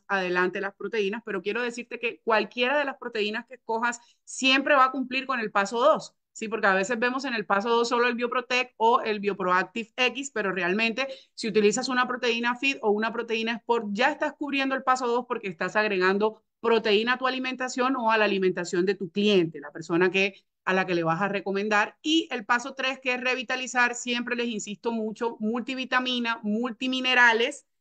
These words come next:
es decir, oligoelementos y también multiantioxidantes. La propuesta de nuestros revitalizantes es una propuesta nutricional. Cuando tú revisas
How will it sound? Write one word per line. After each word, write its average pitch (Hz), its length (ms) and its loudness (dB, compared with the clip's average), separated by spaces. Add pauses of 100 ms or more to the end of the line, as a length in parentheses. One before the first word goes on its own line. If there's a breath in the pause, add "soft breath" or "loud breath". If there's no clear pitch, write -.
(180)
es 180 80 -8
decir, 208 260 0
oligoelementos 247 720 2
y 247 60 -8
también 214 360 0
multiantioxidantes. 214 1160 -2 (800)
La 202 200 2
propuesta 208 760 2 (320 soft breath)
de 208 180 4
nuestros 247 360 0
revitalizantes 240 840 0
es 220 140 -6
una 233 180 -2
propuesta 208 640 0
nutricional. 208 1000 0
Cuando 170 300 -2
tú 202 120 -4
revisas 247 720 2